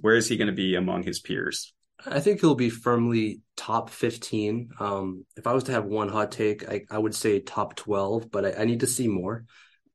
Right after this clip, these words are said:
Speaker 2: He was top fifteen. I pulled it up here. He was fourteenth in passing, I wanna say thirteenth in touchdowns, and eighth in completion percentage. In two thousand twenty-one, as a rookie, his wide receivers that year, if we all remember, were Jakobi Meyers,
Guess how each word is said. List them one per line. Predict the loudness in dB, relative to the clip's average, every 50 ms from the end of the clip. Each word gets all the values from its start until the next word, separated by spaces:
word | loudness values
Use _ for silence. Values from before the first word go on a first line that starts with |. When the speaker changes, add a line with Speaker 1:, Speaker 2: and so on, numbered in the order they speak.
| _ _ _
Speaker 2:
He | _ -8 -2 -2 6
was | 8 10 8 10 6 2 -2
top | -4 0 2 2 2 2 2
fifteen. | 4 4 6 6 4 0 0 2 2
I | 0
pulled | 0 2 2 4 4
it | 4 4
up | 4 2 0
here. | 0 0 2 2 2 0 -4 _ _ -20 _ _
He | _ 2 2
was | 4 4 2 0 -2
fourteenth | -4 -10 -16 -2 2 4 4 4 2 4 6 6 6 6 6 4
in | 4 4 2 0 -4 -12 _ _ _ _ -6
passing, | 0 4 4 4 4 2 2 2 2 2
I | 2
wanna | 0 0 0
say | 0 2 4 4 2
thirteenth | 2 -2 -4 0 2 4 4 2 0 -2 0 0 0 0 0
in | 0 0 0
touchdowns, | 0 0 0 0 0 0 0 0 0 0 -2 -2 -4
and | -4 -4
eighth | 0 2 2 2 2
in | 0 0
completion | 0 -4 -2 -4 -4 -4 -4 -8 -8
percentage. | -6 -6 -6 -6 -8 -8 -8 -6
In | -6 0
two | 2 4 6
thousand | 6 6 6 4 2 0
twenty-one, | 2 4 6 6 8 8 6 4 2 -2 -4 -4 -10 -18 -20 -20 _
as | -2 0 0 2
a | 2 2
rookie, | 4 2 2 0 -2 -12 -14 -14 _ _ _ _ _ _ _
his | _ -2 -2 2
wide | 2 2 4 4
receivers | 2 2 4 4 2 4 4 2 4
that | 4 4 2 4
year, | 2 2 2 2 2 0 -2 -8 _ _ _ _ _
if | 0
we | 4 4 6
all | 8 8 6
remember, | 6 6 4 4 4 4 4 4
were | 4 2 2 0 -2 -4 -8 -20 _ _ -18
Jakobi | -16 -6 0 0 0 0 0
Meyers, | -2 0 0 0 2 2 0 0 0 -2 -6 -10 -12